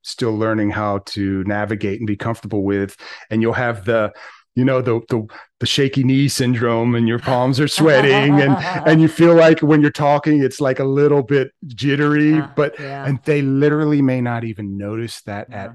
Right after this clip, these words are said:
Speaker 1: all. That's a
Speaker 2: Yeah.
Speaker 1: whole self aw-, thing, that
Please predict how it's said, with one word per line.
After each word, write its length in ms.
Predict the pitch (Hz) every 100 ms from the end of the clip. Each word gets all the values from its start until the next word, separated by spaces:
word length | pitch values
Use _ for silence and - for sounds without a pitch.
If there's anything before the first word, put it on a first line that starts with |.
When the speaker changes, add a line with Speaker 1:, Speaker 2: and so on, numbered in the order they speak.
| _
Speaker 1:
all. 480 | 92 95 101 85 -
That's 260 | - 107 107
a 20 |
Speaker 2:
Yeah. 80 | 92
Speaker 1:
whole 680 | - 123 139 143 147 151 147 -
self 460 | - - 123 135 -
aw-, 220 | 127 110 - -
thing, 480 | - 127 139 139 120
that 180 | 107